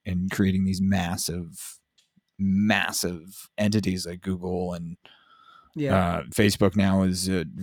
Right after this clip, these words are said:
Speaker 1: fucking ginormous, which if you
Speaker 2: That's
Speaker 1: would have told me that ten years ago, I'd have thought you were crazy. But,
Speaker 2: So-,
Speaker 1: um,
Speaker 2: somebody told me about twenty years ago, he's like,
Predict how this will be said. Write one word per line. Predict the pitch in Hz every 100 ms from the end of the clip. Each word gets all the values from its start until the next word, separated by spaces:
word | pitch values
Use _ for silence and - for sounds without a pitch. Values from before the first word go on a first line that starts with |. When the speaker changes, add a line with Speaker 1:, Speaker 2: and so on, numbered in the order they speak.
| 90 60
Speaker 1:
fucking | 98 98 95
ginormous, | 95 92 92 90 95 - - _ - - -
which | 92 92
if | 170
you | 95
Speaker 2:
That's |
Speaker 1:
would | 95
have | 92
told | 107 95
me | 101 110 113
that | 98 101
ten | - 107
years | 104 101 98
ago, | 98 92
I'd | 92
have |
thought | 92 90
you | 78
were | 80
crazy. | - 113 101 98 92 80 92 - _ _ _ _ 95
But, | 104 92 87
Speaker 2:
So-, | 87
Speaker 1:
um, | 82
Speaker 2:
somebody | 85 190 214 190
told | 190 185 180
me | 170
about | 147 143 139 127 - _
twenty | - 165 151
years | 143 147 127
ago, | 123 117
he's | 117 139 143
like, | 135